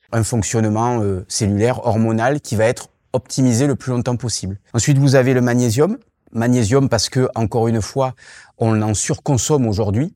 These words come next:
Il y a du bruit partout, il y a, euh, des, euh, nouvelles qui sont, euh, en permanence, euh, anxiogènes. On a, euh, un rythme de travail qui est assez important. Encore plus si on fait du télétravail, parce qu'on s'aperçoit que les gens, euh, tra-, enfin,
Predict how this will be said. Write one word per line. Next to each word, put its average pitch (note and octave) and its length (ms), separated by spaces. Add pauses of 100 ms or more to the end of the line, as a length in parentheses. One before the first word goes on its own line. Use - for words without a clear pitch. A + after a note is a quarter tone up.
Il F2+ 80
y F2+ 60
a F2+ 60
du F#2 120
bruit G#2 240
partout, C#3+ 640
il G2 80
y G2+ 80
a, G#2+ 280
euh, G2 180
des, G2 400
euh, F2 260 (460)
nouvelles B2 560
qui - 100
sont, G2+ 320
euh, F2+ 140
en F#2 400
permanence, A2+ 680
euh, F2+ 460 (300)
anxiogènes. C3 960
On G#2+ 160
a, A2 320
euh, F#2+ 180
un G2+ 140
rythme C3 280
de A2 100
travail A#2 420
qui - 140
est - 80
assez A2+ 260
important. C#3 500 (460)
Encore A#2+ 260
plus C3+ 140
si - 140
on A2 100
fait A#2 140
du A2 120
télétravail, A2+ 580
parce G2 140
qu'on G#2 100
s'aperçoit G2 520
que - 120
les G2+ 60
gens, A2 300
euh, F#2+ 60
tra-, - 260
enfin, F#2 220